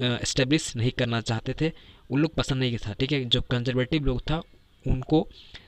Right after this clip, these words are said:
democracy बिल्कुल पसंद नहीं था, ठीक है। उसको वो लोग believe नहीं करता था establish करना या preserve करना, ठीक है। चलिए अगला question guys हम लोग का most important है,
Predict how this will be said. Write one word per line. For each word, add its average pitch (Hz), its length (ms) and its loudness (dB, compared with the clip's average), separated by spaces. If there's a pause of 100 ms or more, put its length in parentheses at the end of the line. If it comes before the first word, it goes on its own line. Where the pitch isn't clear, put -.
(140)
democracy 127 640 2
बिल्कुल 123 340 0
पसंद 120 280 4
नहीं 107 160 0
था, 104 120 -6
ठीक 139 220 -2
है। 131 60 0
उसको 131 260 4
वो 131 180 0
लोग 151 240 2 (200)
believe 123 260 2
नहीं 127 140 4
करता 120 320 -2
था 135 40 0
establish 117 460 -2
करना 131 300 -4 (420)
या 170 100 4
preserve 113 420 4
करना, 98 280 -2
ठीक 143 240 0
है। 185 100 -2 (1900)
चलिए 131 220 8
अगला 139 240 6
question 156 340 6
guys 143 200 4
हम 143 100 2
लोग 139 100 0
का 156 200 2
most 127 380 0
important 127 460 6
है, 190 80 0